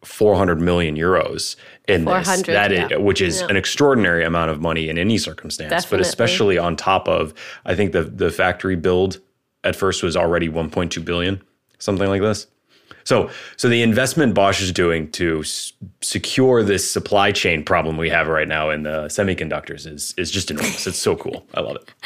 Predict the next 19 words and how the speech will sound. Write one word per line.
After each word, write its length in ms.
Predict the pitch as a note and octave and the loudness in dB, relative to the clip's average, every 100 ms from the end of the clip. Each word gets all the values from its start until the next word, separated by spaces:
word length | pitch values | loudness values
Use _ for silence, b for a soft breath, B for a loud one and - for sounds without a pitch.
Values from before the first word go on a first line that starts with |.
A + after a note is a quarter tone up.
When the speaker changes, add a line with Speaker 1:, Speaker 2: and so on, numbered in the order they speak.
| B B B B B B | B B B B B B
Speaker 2:
So, 420 | - - A#3+ A#3+ A#3 | -6 0 2 2 2
uh, 240 | B3 B3 | 0 0
moving 380 | A#3 B3 C#4 D#4 | 0 0 2 2
on 160 | C#4+ C#4+ | 2 0
to 120 | - | 0
another 340 | G#3+ A3 D#4+ E4+ | 2 2 2 0
fan 240 | F#3 F3 | 0 0
email 300 | E3 F3 F3 | 0 0 -2
that 160 | F3 E3 | -2 -6
we've 160 | F#3 | -6
received 340 | G#3+ - G3+ G3 | -6 -6 -8 -4
from 220 | G3+ G3 | -2 2
Michael. 640 | F#3 G3+ G3+ D#3 E3 G3+ G#3+ _ _ - | 2 0 0 -2 -2 -4 -10 _ _ -10
So 220 | - G3 | 0 2
I'm 220 | E3 F#3+ | 4 2
also 280 | F#3 G3 G3+ | 0 -2 -2
reading 340 | F#3+ G3+ F3+ | 0 2 0
this. 440 | E3+ F3 B3 - - - | 0 -2 -2 -6 -12 -8
Um, 400 | F#3 F3+ F3+ F3+ | -4 -2 -2 -6